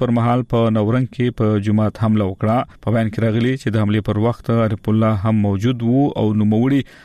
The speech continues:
د منځګزارو د ژغورلو لپاره د وسلوالو پر ضد ډزې پیل کړې. بیان زیاتوي، یاد پوځي افسر چې د لکي مروت اوسیدونکی دی، په رخصتۍ کور ته ورغلی وو. د بل حال کې دا چې د خیبر پښتونخوا په بنو ډیر اسماعیل خان کې د اکتوبر په څلوېښتمه او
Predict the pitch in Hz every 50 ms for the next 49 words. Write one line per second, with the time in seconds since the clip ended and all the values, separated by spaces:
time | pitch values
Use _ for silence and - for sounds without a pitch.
0 | - - - 117 117 120 120 113 107 110 117 107 131 135 131 127 127 120 117 113
1 | 110 101 98 110 110 131 139 117 104 101 - - 117 113 123 117 110 107 104 101
2 | 110 - - - 113 113 117 113 107 101 - 104 98 98 107 101 98 110 104 95
3 | 95 - 101 101 98 - 110 110 120 127 - - - - - 113 113 113 107 110
4 | 107 101 - 104 101 117 127 123 - - - - - - _ - 113 127 131 131
5 | - - - 120 117 104 110 117 113 - - - 131 131 131 127 - - - 123
6 | 117 117 127 139 135 123 113 113 113 110 113 110 - - 107 107 107 104 113 110
7 | - - 101 - - 98 113 131 135 127 - 107 98 110 117 123 117 - 110 104
8 | 101 - - 107 101 - 120 113 - - 110 101 - - 120 113 113 104 101 110
9 | 104 101 98 104 123 147 - - - - _ - - 147 156 165 156 - 175 165
10 | 147 - 147 156 165 156 143 135 - - 131 131 127 - 120 123 117 - 127 120
11 | - - 110 120 120 120 107 110 107 107 - - 110 107 - - 117 117 110 -
12 | - 120 104 110 101 - - 104 101 113 113 110 - - - 113 110 110 101 -
13 | - 98 - - 107 110 - - - 135 135 131 127 123